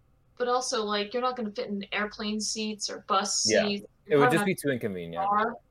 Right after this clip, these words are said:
Speaker 1: How could you even drive at that height?
Speaker 2: Like, it would suck to be three foot for a lot of reasons, but I could still function as a
Speaker 1: And
Speaker 2: person.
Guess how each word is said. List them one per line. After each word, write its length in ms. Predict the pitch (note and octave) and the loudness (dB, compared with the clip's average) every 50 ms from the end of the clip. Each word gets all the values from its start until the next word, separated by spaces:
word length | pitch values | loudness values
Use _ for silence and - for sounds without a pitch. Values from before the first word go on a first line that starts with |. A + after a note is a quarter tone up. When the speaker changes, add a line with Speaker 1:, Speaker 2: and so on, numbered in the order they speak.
| _ - | _ -2
Speaker 1:
How 100 | A#3 A3+ | -2 -2
could 100 | A3+ G#3+ A3+ | -2 -2 -4
you 80 | A#3 A3 | -4 -4
even 160 | G3 F#3+ F#3 | -4 -6 -8
drive 400 | F3 F#3+ F#3 F#3 G#3+ G#3+ F#3+ F3+ | -4 0 2 2 4 2 2 -2
at 80 | E3 - | -4 -6
that 140 | D#3+ - - | -6 -6 -8
height? 340 | F#3 - - G2+ - - - _ _ _ _ _ _ - | -8 -8 -8 -8 -8 -10 -14 _ _ _ _ _ _ 2
Speaker 2:
Like, 340 | - D3+ D3 C3+ C3+ - _ - - D3+ C#3 A#2+ A2+ A2+ - _ _ _ _ _ _ | 4 4 4 4 2 -4 _ -14 -10 -8 -6 -6 -8 -10 -14 _ _ _ _ _ _
it 60 | D#3+ D#3+ | 2 4
would 160 | D#3+ D#3 D#3 | 4 2 2
suck 320 | - - A2+ A2 A#2+ - - | 0 0 0 0 0 0 -4
to 80 | D#3+ | -4
be 180 | D#3 F3+ F#3 F3 | -2 -2 -2 -2
three 260 | - - F#3+ F#3+ F#3 | -4 -4 -6 -6 -6
foot 480 | - - G3 F#3+ F#3+ - - - - - | -2 2 4 4 4 4 0 -6 -16 -8
for 140 | - C#3 | -4 -2
a 40 | B2 | 2
lot 220 | A2 G2 G2+ G#2+ A#2 | 2 2 2 2 0
of 60 | B2+ | -2
reasons, 360 | C#3 C#3 C3+ D3+ D#3 C#3+ - | -4 -4 -4 -4 -6 -8 -4
but 280 | - - C3 A#2+ - - | 0 4 4 4 4 4
I 100 | B2 A#2+ | 0 -2
could 160 | - D#3 - | -2 -4 -4
still 220 | - - C3+ A#2 | 0 0 0 0
function 760 | - - - A2 G#2 G#2 G2+ - - - D2 C#2 - - A#2 - _ _ _ _ _ _ _ - | 0 0 -2 -2 -2 -2 -4 -8 -10 -14 -14 -14 -16 -18 -20 -20 _ _ _ _ _ _ _ -12
as 100 | G#2+ F#2+ | -8 -8
a 80 | F#2 - - | -8 -2 0
Speaker 1:
And 140 | B3 B3+ B3 | 2 2 2
Speaker 2:
person. 200 | A#3 G#3+ - | 0 -2 -8